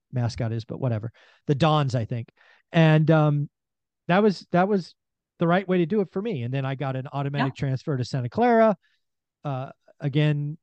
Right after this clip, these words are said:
Speaker 1: then I start working, and then I get a master's or a M B A in the evenings, right? 'Cause I had to, I had to pay for all of this.
Speaker 2: Yeah.
Speaker 1: Um, so I guess the thing that I would kinda close out with this, and you brought it up in the beginning, is,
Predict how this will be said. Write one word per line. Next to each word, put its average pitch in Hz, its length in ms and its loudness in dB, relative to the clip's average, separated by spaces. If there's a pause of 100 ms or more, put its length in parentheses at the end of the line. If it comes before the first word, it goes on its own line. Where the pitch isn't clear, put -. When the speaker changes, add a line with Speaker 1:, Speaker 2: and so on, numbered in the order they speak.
(160)
Speaker 1:
then 151 120 2
I 143 80 0
start 143 300 -2
working, 196 420 4
and 143 80 -2
then 139 120 -2
I 131 80 -2
get 135 160 -4
a 131 40 -4
master's 127 540 -4
or 123 160 -4
a 123 300 -6
M 131 120 -4
B 123 220 -2
A 123 300 -4
in 127 100 -6
the 139 200 -4
evenings, 147 360 -4
right? 131 160 -12
'Cause 135 100 -10
I 135 100 0
had 131 160 2
to, 127 140 -2
I 143 120 0
had 190 80 2
to 175 80 -2
pay 180 220 -2
for 127 200 -6
all 95 120 -14
of - 220 -20
this. - 160 -20 (200)
Speaker 2:
Yeah. 214 240 -2 (240)
Speaker 1:
Um, 110 540 -4 (760)
so - 140 2
I 160 100 6
guess 190 160 4
the - 80 2
thing 185 200 4
that 156 80 6
I 143 120 6
would 156 160 4
kinda 139 220 2
close 127 280 2
out 135 140 0
with 131 100 -4
this, 131 200 -2
and 139 80 -2
you 147 80 0
brought 139 180 0
it 131 80 -2
up 127 160 -4
in 123 80 -6
the 123 80 -8
beginning, 123 400 -6
is, 117 220 -6